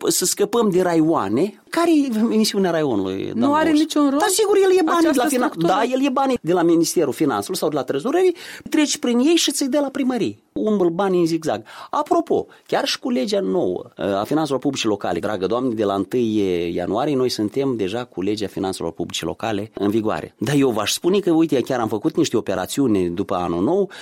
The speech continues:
Speaker 1: niște transferuri mare, să zicem așa, diferențe sau schimbări nu sunt. Că oricum controlează tot prin, uh, Consiliul Raional, uh, Direcția Finanțe.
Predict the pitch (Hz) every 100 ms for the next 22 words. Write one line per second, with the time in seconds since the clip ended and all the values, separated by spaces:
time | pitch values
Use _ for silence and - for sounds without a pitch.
0 | - - 120 - - 107 104 160 156 131
1 | - - 117 131 139 226 226 147 113 123
2 | 139 160 147 135 - 147 117 98 - 127
3 | 131 123 185 151 120 113 - 117 165 381
4 | 440 427 - 190 - - 185 - 311 311
5 | - 370 269 - _ 202 196 180 202 294
6 | 277 277 - 320 - 262 247 226 196 -
7 | - 190 202 196 165 156 214 220 196 190
8 | 165 190 170 170 165 127 95